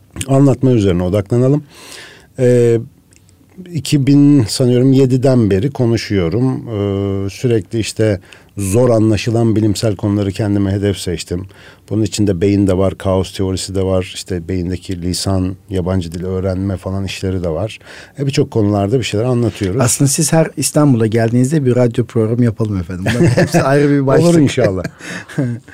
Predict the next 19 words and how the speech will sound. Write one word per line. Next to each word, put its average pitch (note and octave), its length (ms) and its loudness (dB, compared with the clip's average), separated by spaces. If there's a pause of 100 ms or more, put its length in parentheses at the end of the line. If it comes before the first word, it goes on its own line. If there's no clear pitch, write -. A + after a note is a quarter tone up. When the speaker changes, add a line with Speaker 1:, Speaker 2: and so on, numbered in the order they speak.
(580)
Speaker 2:
Evet. C#3+ 140 2
Speaker 1:
Ben A#2 100 4
zaten A#2+ 320 2
dedim C3+ 220 4
ya, B2 80 4
orijinal A#2 360 2
ayar B2 180 4
konuşmak A#2+ 500 -2
üzerine A2+ 320 2
böyle B2 160 2
çene C#3+ 240 2
yorulmuyor C#3+ 480 4
bir G#2 40 -2
şekilde. A#2 440 0
Speaker 2:
<laughs> - 20 -6
Speaker 1:
Allah B2+ 300 2
zeval B2 340 4
vermesin C3+ 400 2
inşallah. A#2 400 -2